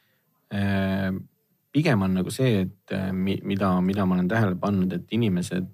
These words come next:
äh, üritavad nagu kõigile kaamerasse vaadata. See ei ole võimalik, esiteks.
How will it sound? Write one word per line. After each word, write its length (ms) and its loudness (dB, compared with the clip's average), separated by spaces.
äh, 200 -2
üritavad 440 0
nagu 320 -4
kõigile 720 2
kaamerasse 540 0
vaadata. 480 -4
See 260 -2
ei 160 2
ole 220 2
võimalik, 800 0
esiteks. 720 -8